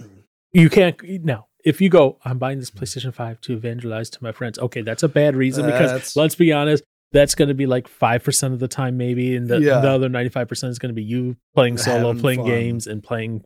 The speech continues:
Speaker 1: and having fun.
Speaker 2: Yeah.
Speaker 1: You know, did buying that Optimus Prime, uh, collectible, did that bring glory to God?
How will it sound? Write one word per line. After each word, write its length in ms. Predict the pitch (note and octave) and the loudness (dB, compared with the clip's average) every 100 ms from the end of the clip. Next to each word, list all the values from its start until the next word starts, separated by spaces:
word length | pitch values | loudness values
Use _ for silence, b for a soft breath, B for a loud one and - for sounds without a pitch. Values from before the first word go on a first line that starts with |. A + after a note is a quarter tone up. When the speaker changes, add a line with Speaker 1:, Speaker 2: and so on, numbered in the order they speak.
| - | -10
Speaker 1:
and 80 | G#2+ | -8
having 180 | G#2+ G#2 | -8 -6
fun. 300 | G#2+ F#2+ F#2+ _ | -6 -6 -10 _
Speaker 2:
Yeah. 180 | - b b | -20 b b
Speaker 1:
You 100 | B2+ | 0
know, 220 | A#2+ A2 _ _ _ - | 0 0 _ _ _ -2
did 240 | C#3 C3+ B2 | 2 2 4
buying 280 | B2+ D3 D#3 | 2 2 2
that 220 | C3+ - | 0 0
Optimus 460 | A#2+ - C#3 B2 - | -6 -4 -4 -4 -8
Prime, 680 | - B2+ A#2+ A2+ A2+ A2 _ _ _ _ - | -8 -6 -4 -4 -4 -8 _ _ _ _ 2
uh, 120 | A#2 | 2
collectible, 880 | - C#3+ B2+ - B2 A2 G2+ G2 F3+ | 2 2 0 0 -2 0 -4 -6 -8
did 140 | B2 A#2 | -6 -2
that 220 | B2 - | -2 -4
bring 160 | B2+ | -6
glory 240 | A#2 A2 G#2 | -4 -4 -4
to 60 | |
God? 320 | G#2 G2 F#2+ | -4 -6 -8